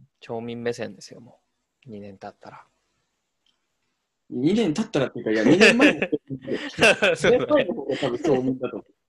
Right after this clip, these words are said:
Speaker 1: <laughs> そうだね。
Speaker 2: いや、なんか一番近いかもしれないね。そういう意味では。町民というか、もう若者とか町民、普通の、若者と普通の町民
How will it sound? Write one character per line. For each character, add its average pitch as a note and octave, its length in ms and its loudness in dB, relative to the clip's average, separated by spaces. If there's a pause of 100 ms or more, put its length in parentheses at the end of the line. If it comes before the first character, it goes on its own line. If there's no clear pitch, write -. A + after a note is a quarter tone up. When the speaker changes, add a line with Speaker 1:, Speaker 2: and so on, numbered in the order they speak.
(100)
Speaker 1:
<laughs> - 840 -4 (600)
そ - 120 -16
う F#3 40 -12
だ G3+ 60 -8
ね。 A3 80 -14
Speaker 2:
い - 0 -
や、 - 0 -
な G#3+ 80 -12
ん - 40 -18
か - 100 -14
一 C4+ 220 -8
番 C4+ 160 -2
近 - 220 -4
い A3+ 60 0
か B2+ 100 -6
も A2 60 -12
し G2+ 100 -14
れ F2 60 -12
な C2 80 -14
い - 20 -18
ね。 B1+ 60 -18
そ D3+ 160 -6
う D3+ 40 -2
い D3 60 -2
う D3 40 -2
意 D3 40 -2
味 C3 120 -4
で F2 100 -6
は。 - 180 -16
町 F#3 240 -8
民 F3+ 360 -8 (140)
と E3 120 -4
い D3+ 100 2
う C#3 100 -4
か、 F#2+ 380 -10
も A2+ 140 -10
う - 20 -6
若 B2 240 -6
者 D#3+ 220 -6
と D#3 100 -8
か G#2+ 100 -8
町 A2 280 -10
民、 G#2+ 280 -10
普 - 100 -20
通 D#3+ 220 2
の、 F3 240 -6 (180)
若 C#3 240 -6
者 C3+ 180 -6
と C3+ 120 -12
普 C3+ 100 -18
通 C#3+ 200 -8
の C3+ 120 -6
町 C3 260 -6
民 C3 340 -6